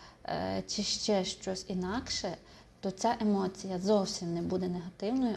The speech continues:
а просто буде вам сигналізувати, що, наприклад, ваші кордони порушуються чи ще щось інакше. Ще один момент.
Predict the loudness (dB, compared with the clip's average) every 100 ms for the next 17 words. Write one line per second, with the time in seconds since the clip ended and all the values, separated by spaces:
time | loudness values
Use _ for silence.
0 | -4 -4 2 2 2 -2 -4 0 2 2
1 | -2 -2 -2 -2 -4 -8 -6 -4 -4 -6
2 | -6 -6 -4 -4 -4 -6 -6 -12 -20 -12
3 | -10 -2 0 2 2 0 0 0 2 0
4 | -2 0 0 0 -2 -2 0 -2 -2 0
5 | 0 -2 -4 -8 -8 -8 -6 -6 -6 -6
6 | -4 -4 -4 -6 -4 -4 -4 -8 -10 -12
7 | -14 -20 -20 -18 -16 -12 -12 -12 -10 0
8 | 2 2 0 -6 -6 -2 0 0 -2 -2
9 | -2 0 -2 -6